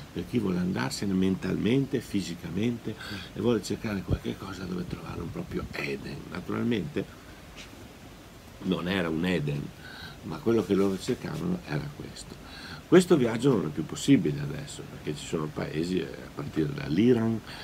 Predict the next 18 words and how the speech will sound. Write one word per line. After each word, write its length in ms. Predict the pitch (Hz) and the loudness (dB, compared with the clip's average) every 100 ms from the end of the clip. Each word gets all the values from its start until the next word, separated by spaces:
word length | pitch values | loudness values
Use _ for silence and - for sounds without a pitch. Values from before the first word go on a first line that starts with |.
| - 90 - | -8 -8 -10
eh, 220 | - 76 | -10 -8
l'Afghanistan, 880 | 73 73 - 87 92 98 92 - 95 | -8 -8 -6 -2 0 0 0 0 2
il 80 | 92 | 2
Pakistan, 640 | 92 - - - - - 78 | 0 -6 -8 -8 -8 -6 -6
che 100 | - | -4
non 320 | 104 117 110 | 2 2 2
è 80 | 90 | 0
proprio 360 | 73 71 71 71 | -4 -8 -4 -4
il 40 | |
caso 400 | - 73 73 71 - | -4 -6 -6 -6 -10
di 120 | 67 - - - - - - | -10 -12 -10 -8 -6 -8 -6
attraversare 1000 | - - - 76 71 - - - 71 71 - | -6 -4 -4 -2 -2 -4 -6 -6 -6 -6 -6
con, 160 | 69 71 | -6 -4
eh, 280 | 73 71 69 | -4 -4 -8
corriere 720 | 71 71 73 69 73 73 71 | -6 -4 -4 -6 -6 -6 -6
o 140 | 69 64 | -8 -8
mezzi 280 | 65 69 69 | -8 -6 -6
pubblici. 640 | 73 - - - - - | -6 -6 -8 -10 -12 -14